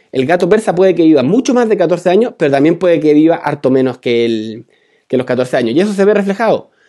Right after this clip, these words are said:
Acá, por ejemplo, hay gatos persas que viven once años, tan solo once, y también otros que viven veinte. Entonces tienen mucha desviación. Hay un-, unos que viven mucho más y otros que viven mucho menos. En cambio, en el gato de Bengala, como tiene una desviación estándar pequeña,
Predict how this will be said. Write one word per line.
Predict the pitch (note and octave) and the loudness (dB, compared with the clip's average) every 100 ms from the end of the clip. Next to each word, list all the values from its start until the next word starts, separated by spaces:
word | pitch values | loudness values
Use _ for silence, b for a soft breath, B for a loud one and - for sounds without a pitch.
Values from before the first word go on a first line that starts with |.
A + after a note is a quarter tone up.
| _ | _
Acá, | - D3 G#3 | -6 -4 -2
por | A3 | 0
ejemplo, | G#3+ G#3+ | -2 0
hay | G3+ | 0
gatos | F#3 F3 | 2 -2
persas | G3+ G3+ G3+ | -4 -4 -2
que | G3 | 0
viven | G3+ F#3 - | 0 0 -2
once | C4 D4 C#4+ | -2 0 -2
años, | C4+ D3+ - _ _ _ | 0 -2 -2 _ _ _
tan | - C#3+ | -6 -6
solo | C#3+ A#3+ C4 | 0 0 0
once, | D#3 A#2+ - | -2 -6 -8
y | F3+ | -2
también | E3+ G#3+ | 2 2
otros | B3+ A#3+ | 0 0
que | A3 | 2
viven | A#3 G3+ | 2 2
veinte. | E3+ B3+ E3+ B2+ | 2 0 -2 -6
Entonces | D3 F3 | -4 0
tienen | F#3+ E3+ | 2 2
mucha | G3+ D#4 A#3 | 2 0 0
desviación. | G#3 F#3+ G#3 | 0 0 2
Hay | G3 | 4
un-, | G#3 G3+ | 4 2
unos | F#3+ G3 | 2 0
que | G3 | 2
viven | F#3 D3+ | 2 4
mucho | F#3 A#3 A3 | 2 0 -2
más | B3+ | 0
y | F#3+ | 0
otros | F#3 | 0
que | F#3+ | 2
viven | F#3+ F#3+ - _ _ | 2 0 -6 _ _
mucho | - D#3+ G3+ A3+ G3+ | -12 -4 -2 0 0
menos. | G3+ D3 _ b b b | 0 -2 _ b b b
En | C#3 | -6
cambio, | C#3+ G3 A3 | 0 2 2
en | F3 | 2
el | |
gato | F#3+ G#3 | 2 2
de | A3 | 2
Bengala, | A3 B3+ G#3+ F#3 A3 - | 2 2 0 0 -2 -4
como | C#3+ C#3 C#3 | 0 0 2
tiene | F#3+ | 2
una | F#3 C#3+ | 2 0
desviación | B2+ C3 B2 D#3+ | -2 -4 -4 -6
estándar | C#3 C#3 C#3+ B2 | -4 -2 -2 -2
pequeña, | B2+ C3 G3 C4 | -4 0 0 -2